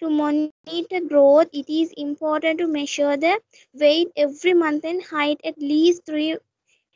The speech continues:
at least three monthly and m-, mark on the given growth chart. If there is a change in pattern of growth, increase or decrease, get advice from a doctor. Third one, protection.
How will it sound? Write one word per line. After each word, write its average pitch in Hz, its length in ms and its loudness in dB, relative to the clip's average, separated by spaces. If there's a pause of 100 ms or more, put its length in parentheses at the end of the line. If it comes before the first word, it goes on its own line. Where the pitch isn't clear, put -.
at - 140 -20
least 349 460 0
three 330 260 2
monthly 349 540 2
and 381 300 0
m-, - 80 -8 (440)
mark 294 340 0 (120)
on 311 160 -6
the 339 120 0
given 294 440 -2
growth 285 320 2 (680)
chart. 269 320 -2 (500)
If 285 220 -8
there 320 340 2
is 370 160 0
a 370 80 0
change 330 520 -4
in 349 200 -2
pattern 302 400 -6
of 330 240 -4
growth, 285 400 4 (280)
increase 339 520 0
or 370 100 2
decrease, 285 600 -4
get 294 300 4
advice 294 540 2
from 277 260 0
a 311 60 -2
doctor. 277 580 -2 (600)
Third 302 320 -4
one, 339 360 -2
protection. 302 800 -4